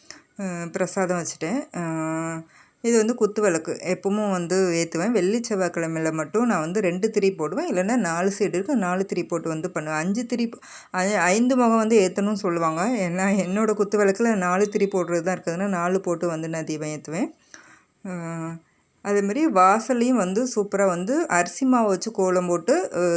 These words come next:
நான் வந்து தீபம் ஏத்தியாச்சு. எப்பவும் நான் அரிசி மாவு தான் வந்து நான் யூஸ் பண்ணுவேன்.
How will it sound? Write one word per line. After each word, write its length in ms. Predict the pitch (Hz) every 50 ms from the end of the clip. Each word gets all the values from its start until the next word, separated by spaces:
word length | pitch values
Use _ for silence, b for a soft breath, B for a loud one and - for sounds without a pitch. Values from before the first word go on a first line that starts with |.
| 170 170 175
நான் 200 | 170 170 170 165
வந்து 240 | 160 156 160 185 190
தீபம் 300 | 165 160 160 160 165 160
ஏத்தியாச்சு. 680 | 156 156 156 156 - 185 202 202 - - - 233 247 - B B B B B B B
எப்பவும் 440 | 190 185 196 - 233 220 220 247
நான் 200 | 262 240 214 190
அரிசி 300 | 175 175 202 208 - -
மாவு 300 | 233 233 214 196 175 170
தான் 160 | 160 196 202 196
வந்து 200 | 175 170 170 170
நான் 180 | 175 170 165
யூஸ் 240 | 160 160 165 170 165 - -
பண்ணுவேன். 420 | 160 160 156 147 151 190 302